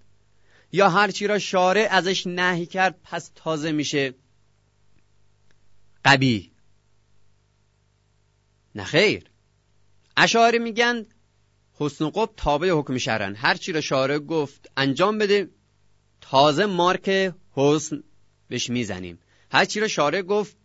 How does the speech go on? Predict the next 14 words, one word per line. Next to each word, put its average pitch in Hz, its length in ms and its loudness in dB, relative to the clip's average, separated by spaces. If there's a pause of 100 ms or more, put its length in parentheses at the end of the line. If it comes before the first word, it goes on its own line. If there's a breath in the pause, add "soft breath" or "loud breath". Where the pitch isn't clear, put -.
(120)
انجام 175 460 2
نده 196 200 4
تازه 139 520 -2
مارک 127 420 -6 (120)
حسن، 170 380 -2 (160 soft breath)
مارک 127 320 -2
قبح 170 480 0
بهش 139 280 -8
می‌زنیم، 98 460 -8
مهر 123 360 -4
قبیح 117 420 -2
بودن 131 360 -4 (260 soft breath)
روش 127 240 -8
می‌زنیم. 90 400 -12